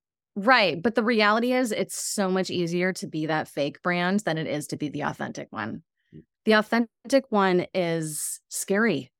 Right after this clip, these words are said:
Speaker 1: because you are coming at people with your true self. And what if you are not accepted as that true self? Being accepted as that fake brand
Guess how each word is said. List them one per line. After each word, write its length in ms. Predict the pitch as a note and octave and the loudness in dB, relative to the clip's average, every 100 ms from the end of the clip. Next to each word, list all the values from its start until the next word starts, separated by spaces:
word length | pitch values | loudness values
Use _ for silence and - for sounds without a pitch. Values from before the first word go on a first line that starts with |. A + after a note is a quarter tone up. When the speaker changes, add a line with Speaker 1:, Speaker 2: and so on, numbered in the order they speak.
| _ _ _ - | _ _ _ -4
Speaker 1:
because 280 | G#3 A3 F3+ | 2 2 2
you 320 | F3+ G#3+ B3 | 2 2 4
are 360 | C4 B3+ A#3 - | 6 6 4 0
coming 640 | - - A3+ A#3 A#3+ A#3 - | -12 -4 0 2 2 0 0
at 240 | F#3 G3+ | -2 -2
people 460 | - F#3+ E3+ F3 E3+ | -2 -6 -2 -2 0
with 320 | D#3 F3 - | 2 0 0
your 160 | E3 F3+ | -4 -4
true 340 | - - G3+ | -4 -2 0
self. 500 | G3 G#3+ B3 - _ _ _ - | 0 0 -2 -4 _ _ _ -2
And 220 | G3+ F3+ | 0 4
what 160 | G3 | 6
if 180 | A#3+ B3+ | 6 4
you 180 | G3 G#3 | 0 4
are 320 | G#3 G3 F#3+ _ _ _ | 4 4 0 _ _ _
not 240 | F3+ E3+ E3+ | -4 -2 -2
accepted 680 | E3+ - G3+ - D3+ C2 - - E3+ - | -4 -4 -4 -2 -4 -4 -10 -18 -12 -6
as 160 | C#3+ - - | -6 -6 -8
that 140 | - | -8
true 180 | - - | -8 -10
self? 480 | - - - - _ _ _ _ _ _ _ _ _ _ _ _ - F3+ - | -10 -10 -14 -20 _ _ _ _ _ _ _ _ _ _ _ _ -12 -10 0
Being 260 | A3 B3 | 4 6
accepted 520 | B3+ A3 A3+ G#3 A#3 G3+ | 4 2 0 0 0 2
as 260 | D3 F3+ | 2 2
that 220 | F3 D#3+ | 0 0
fake 240 | - C#4 D4+ | 2 0 2
brand 460 | - B2 G#3 C4 | -2 -2 -2 -4